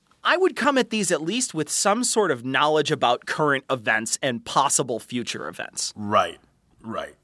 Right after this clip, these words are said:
Speaker 2: But if you were to do that, you would come at it rationally.
Speaker 1: Yeah. <laughs>
Speaker 2: And you wouldn't be a fucking psychic, right? So you can see the problem. You can understand the disconnect we have here, Cecil.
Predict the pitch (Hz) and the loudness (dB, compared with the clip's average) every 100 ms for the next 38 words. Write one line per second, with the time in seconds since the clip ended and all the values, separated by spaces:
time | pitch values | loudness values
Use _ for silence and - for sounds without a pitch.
0 | - - 147 - _ _ _ _ _ - | -8 0 0 -2 _ _ _ _ _ -2
1 | 156 - 165 175 147 117 123 135 110 90 | 0 2 0 4 4 2 2 4 4 2
2 | 110 110 104 110 101 90 90 85 107 92 | 0 0 -2 0 2 2 -2 0 0 2
3 | - 76 62 50 - 139 - - - - | -2 -10 -14 -16 -10 -4 -2 0 0 -2
4 | - - 139 135 131 131 123 98 - 95 | -4 -2 2 2 2 2 4 4 4 2
5 | - 80 - 98 82 - - - - - | -2 -6 -2 0 -2 -10 -10 -8 -2 0
6 | 92 92 180 - 480 - 427 - - - | 2 2 0 -4 -6 -4 -8 -8 -6 -6
7 | - 160 127 113 139 131 147 - 320 330 | -4 -2 0 0 -2 -2 -2 0 0 0
8 | 131 - 139 107 156 180 185 170 - 320 | -2 0 0 2 2 2 2 2 2 2
9 | 330 127 107 147 139 - 110 73 - 85 | 0 0 -2 -2 -2 -4 -4 -4 -6 -8
10 | 78 90 78 67 - 69 - - 67 - | -4 0 0 -2 -8 -12 -8 -8 -6 -8
11 | - | -8